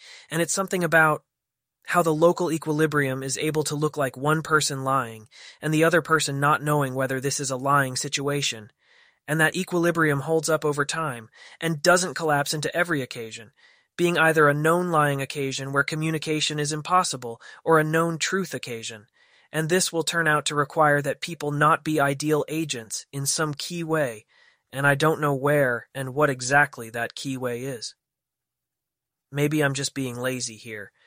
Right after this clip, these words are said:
because it's frankly gone late. But I feel like this is maybe a lecturing to the class situation, and then you or somebody will know how to speak my language about this,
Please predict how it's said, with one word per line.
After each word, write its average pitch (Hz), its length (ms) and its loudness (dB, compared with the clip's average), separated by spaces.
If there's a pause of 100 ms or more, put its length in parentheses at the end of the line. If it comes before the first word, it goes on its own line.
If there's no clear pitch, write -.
(300)
because 135 320 -4
it's 127 140 -8
frankly 147 460 2
gone 123 360 -4
late. 120 400 -6 (840)
But 143 280 4
I 143 140 0
feel 165 260 0
like 143 180 2
this 151 200 -4
is 135 120 -8
maybe 135 360 -4
a 117 80 -2
lecturing 127 600 -2
to 131 100 -8
the 123 100 -6
class 127 360 0
situation, 117 800 -8 (460)
and 135 180 -4
then 135 220 0
you 143 400 0
or 135 180 0
somebody 135 520 0
will 120 180 -8
know 120 260 0
how 120 160 -4
to 113 80 -6
speak - 360 -4
my 120 120 0
language 120 440 -4
about 104 280 -12
this, - 320 -8